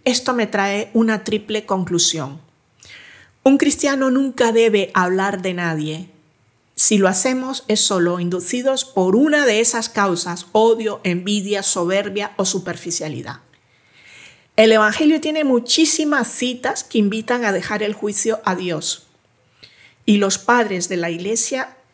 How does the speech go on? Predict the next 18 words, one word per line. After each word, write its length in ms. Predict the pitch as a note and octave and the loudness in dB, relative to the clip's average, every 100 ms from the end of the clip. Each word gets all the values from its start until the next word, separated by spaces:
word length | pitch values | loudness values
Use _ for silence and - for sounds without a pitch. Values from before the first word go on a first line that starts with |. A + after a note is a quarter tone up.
| _ _ | _ _
que 200 | - G3+ | 2 4
son 320 | G3 A#3+ A#3 G3 | 6 4 2 2
auténticos 840 | F3 F3 C#4 D#4+ D4 B3 G3+ F#3+ | 0 -2 -4 -2 -2 -2 0 2
santos, 720 | - F#3+ F#3 F#3 A#3+ - - _ _ _ _ | 2 0 -2 -4 -6 -6 -14 _ _ _ _
no 540 | G3+ G#3 A3 C4 C4+ C4+ | 0 2 4 4 2 0
aprobaban 800 | G3 F#3 F#3 G3 A#3+ G#3 F3 F3 | -2 -2 -2 0 0 -2 -4 -4
la 80 | |
maledicencia, 1120 | F#3 F3+ F3 E3+ F3 - G3+ F#3+ F#3 E3+ F3+ - _ _ _ - | -4 0 0 0 0 0 0 0 -2 -6 -10 -18 _ _ _ 2
ni 220 | G3+ G3+ | 4 4
aun 300 | F#3+ A#3 F4 | 4 4 4
en 140 | E4 | 2
los 160 | A3 - | 0 -2
casos 460 | A#3+ B3 C#4+ C#4+ | -4 -4 -2 -2
en 100 | A3+ | -2
los 180 | G3 F3+ | -4 -6
que 140 | - F3 | -6 -4
se 180 | - | -2
decía 560 | D#3+ D#3+ - G#3 A#3 - | -2 -2 -2 -2 -4 -6